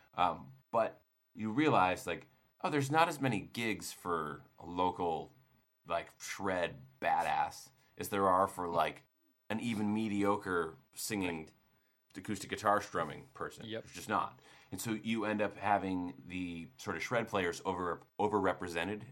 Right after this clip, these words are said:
Speaker 1: at the, like, teaching studio level.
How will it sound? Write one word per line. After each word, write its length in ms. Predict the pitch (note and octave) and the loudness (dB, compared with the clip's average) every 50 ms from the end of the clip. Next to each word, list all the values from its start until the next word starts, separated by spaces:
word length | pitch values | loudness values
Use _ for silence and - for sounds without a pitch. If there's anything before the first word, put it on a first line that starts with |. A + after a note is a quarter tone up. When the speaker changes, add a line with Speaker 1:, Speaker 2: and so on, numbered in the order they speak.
| - - | -12 -10
Speaker 1:
at 220 | - D2 - - | -8 -8 -8 -8
the, 280 | - E2 D#2 - - - - _ _ _ _ _ _ _ | -10 -10 -10 -10 -12 -14 -16 _ _ _ _ _ _ _
like, 300 | - D#2 - - - - _ _ _ - | -10 -10 -10 -10 -12 -20 _ _ _ -8
teaching 260 | - A#2 G2+ G#2 G#2 | -6 -6 -4 -4 -6
studio 360 | F#2+ - - A2 G2+ F#2+ F2 | -4 -2 -2 0 2 2 0
level. 420 | E2 F2 F#2 F#2+ G#2+ B2 C3+ C3+ | 0 2 0 2 2 2 0 0